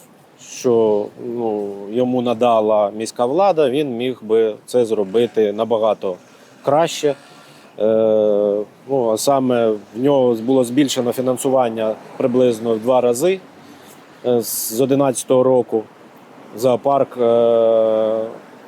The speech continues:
зоопарк отримує приблизно десь в еквіваленті мільйон доларів на рік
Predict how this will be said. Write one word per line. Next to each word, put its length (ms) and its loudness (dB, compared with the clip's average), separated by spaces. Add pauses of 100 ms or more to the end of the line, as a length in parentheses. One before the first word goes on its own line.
(1120)
зоопарк 480 0
отримує 580 2
приблизно 600 0
десь 420 -2
в 120 -6
еквіваленті 720 0
мільйон 540 0
доларів 460 2
на 120 -2
рік 180 -6